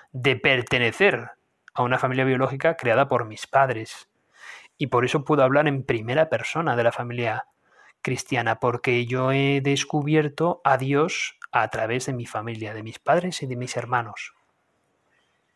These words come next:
La familia cristiana, como Jesús, que cuando vino al mundo se dedicó a llevar la palabra de su Padre a todos los hombres, así la familia tiene la misión de seguir sus pasos, de evangelizar, primero que nada,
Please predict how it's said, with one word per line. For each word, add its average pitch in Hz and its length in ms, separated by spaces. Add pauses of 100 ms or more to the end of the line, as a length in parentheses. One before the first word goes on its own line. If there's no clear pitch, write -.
(600)
La 135 100
familia 160 240
cristiana, 180 400
como 120 180
Jesús, - 680 (420)
que 135 120
cuando 120 200
vino 147 160
al 147 80
mundo 151 220
se - 120
dedicó 120 280
a 139 40
llevar 135 360
la 120 200
palabra 117 580 (180)
de 127 80
su 120 160
Padre 120 380 (100)
a 120 120
todos 151 220
los 143 200
hombres, 147 380 (100)
así 127 340
la 156 120
familia 151 520 (440)
tiene 143 220
la 139 100
misión 139 340
de 147 80
seguir 131 280
sus - 240
pasos, 123 600 (140)
de 120 100
evangelizar, 117 840 (640)
primero 131 340
que 147 100
nada, 143 420